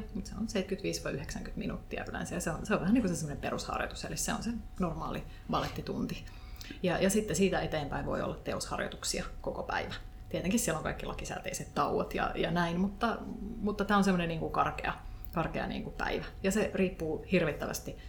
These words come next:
siitä, että mikä teos on menossa ja, ja mikä sun rooli on siinä teoksessa, että kuinka paljon ihmisillä sitten on töitä ja onko se niinku täysi työpäivä. Ja, ja sitten, sitten tota, sit on näytökset. Ja näytöksiä on semmonen, mm,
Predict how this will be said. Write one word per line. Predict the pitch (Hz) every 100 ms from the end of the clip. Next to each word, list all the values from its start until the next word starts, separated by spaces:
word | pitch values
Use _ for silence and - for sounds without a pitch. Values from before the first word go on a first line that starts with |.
| -
siitä, | - 156 -
että | - 170
mikä | 170 170
teos | - 147 - -
on | -
menossa | - - - - -
ja, | 127 -
ja | - 180
mikä | - 165
sun | 170
rooli | 160 151 - -
on | 175
siinä | - 208
teoksessa, | - 165 - - 185 -
että | - 165
kuinka | 175 156 -
paljon | - - -
ihmisillä | 165 - - 165
sitten | - - -
on | 156 165
töitä | - 196 -
ja | 208 - - -
onko | - -
se | -
niinku | 185 - -
täysi | - - - -
työpäivä. | - - - - - - - - - - - - - -
Ja, | 175 -
ja | 220
sitten, | 226 226 202 - -
sitten | 202 196 165
tota, | 165 147 147 - - - - - - -
sit | 233
on | 165
näytökset. | 156 208 226 - 240 - - - -
Ja | 196
näytöksiä | 185 170 190 - 226
on | 202 202
semmonen, | 196 180 170 160 156 -
mm, | 160 156 156